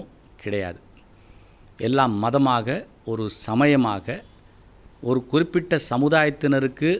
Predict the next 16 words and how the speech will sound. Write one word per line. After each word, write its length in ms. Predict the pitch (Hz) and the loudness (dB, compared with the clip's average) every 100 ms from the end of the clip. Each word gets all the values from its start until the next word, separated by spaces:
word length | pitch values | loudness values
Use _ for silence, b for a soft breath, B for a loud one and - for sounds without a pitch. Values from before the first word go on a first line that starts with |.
| - | -2
அல்லது 320 | 123 131 131 | -4 -2 -2
ஒரு 160 | 127 120 | -2 -4
குறிப்பிட்ட 500 | - 135 139 135 135 143 147 147 - - | -2 -4 -2 -6 -4 -2 -2 -6 -14 -10
உலகத்தின் 600 | 117 139 143 135 - 123 110 | -2 0 0 -2 -2 -4 -2
பகுதியில் 480 | 120 127 151 156 147 | -2 0 2 2 0
உள்ளவர்களுக்கு 680 | 127 139 156 143 135 127 139 131 | -2 0 2 2 2 -2 0 -2
சொந்தமானதாக 840 | - 120 139 131 123 117 113 123 208 - | -2 -2 0 0 -2 -2 -2 -4 -6 -6
நினச்சிக்கிட்டு 440 | 110 107 110 101 | -6 -4 -8 -10
இருக்காங்க. 320 | 98 95 104 - - b b b b b b - | -10 -10 -8 -10 -16 b b b b b b -6
இது 220 | 110 107 98 - | -4 -2 -4 -6
அத்தனையும் 520 | 110 110 139 147 147 - | -8 -4 0 2 2 0
தவறான 540 | 113 123 135 135 160 - | -4 0 2 2 2 -2
புரிதல்கள். 520 | 113 110 107 92 87 - - - - - - - b b b b | -6 -4 -2 -4 -8 -14 -20 -20 -20 -20 -20 -20 b b b b
இஸ்லாம் 460 | 113 113 139 156 175 | -6 0 4 4 6
என்ற 200 | 160 147 | 4 2
சொல்லுக்கு 500 | 131 131 123 123 147 | -2 -4 -4 -2 -2